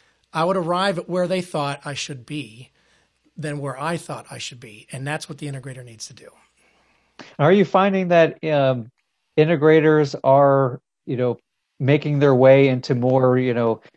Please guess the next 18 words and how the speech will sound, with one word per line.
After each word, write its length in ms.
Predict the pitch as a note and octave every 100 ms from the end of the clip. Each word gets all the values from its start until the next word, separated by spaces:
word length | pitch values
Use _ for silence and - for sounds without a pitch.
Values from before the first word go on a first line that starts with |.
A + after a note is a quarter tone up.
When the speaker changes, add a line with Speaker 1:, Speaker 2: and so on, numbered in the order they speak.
| _ -
Speaker 2:
builder 380 | D3 C#3+ C3+ C3
show 400 | - C3+ C3 B2
homes, 400 | C3 C3 B2+ -
things 200 | C3 C3
like 180 | B2
that? 280 | C3 C3 C#3
And 120 | C#3
do 120 | C3+ D3
the 80 |
builders 760 | C3+ F3+ A3 G3+ E3 D3 C#3 - _ _ _ _ -
know 760 | A#2+ C#3+ F3+ D#3+ C3+ B2+ C3 - _
to 120 | D3
go 300 | B2+ C#3 C#3+
to 500 | C#3 - C#3 C3 B2 - _ _ _ -
places 420 | D#3+ C#3 C#3+ A#2+
like 180 | B2 A#2
Cedia 600 | - G3 F#3+ B2 A#2+ A2+
to 220 | D3 B2